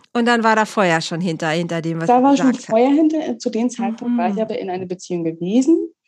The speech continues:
Speaker 2: Und, ähm, wir hatten uns einfach, ähm, gut verstanden gehabt, aber das war dann
Speaker 1: Mhm.
Speaker 2: so, dann hat sich das einfach auch wieder verlaufen.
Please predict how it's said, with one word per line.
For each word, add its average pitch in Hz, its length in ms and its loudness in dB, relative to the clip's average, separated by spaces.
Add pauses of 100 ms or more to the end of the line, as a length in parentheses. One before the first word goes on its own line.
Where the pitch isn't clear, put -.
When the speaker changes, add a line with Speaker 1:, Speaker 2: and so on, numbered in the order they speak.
(560)
Speaker 2:
Und, 220 760 4 (120)
ähm, 208 560 0
wir 185 120 -4
hatten 196 160 0
uns 226 100 2
einfach, 196 400 -2
ähm, 185 380 -8
gut 190 160 -6
verstanden 190 540 2
gehabt, 233 480 2
aber 185 220 2
das 180 260 -6
war 170 140 2
dann 180 180 2
Speaker 1:
Mhm. 220 40 0
Speaker 2:
so, 175 260 -6 (120)
dann 185 200 0
hat 180 100 4
sich 190 100 -4
das 196 140 0
einfach 170 280 -2
auch 165 160 -2
wieder 175 160 2
verlaufen. 143 880 -2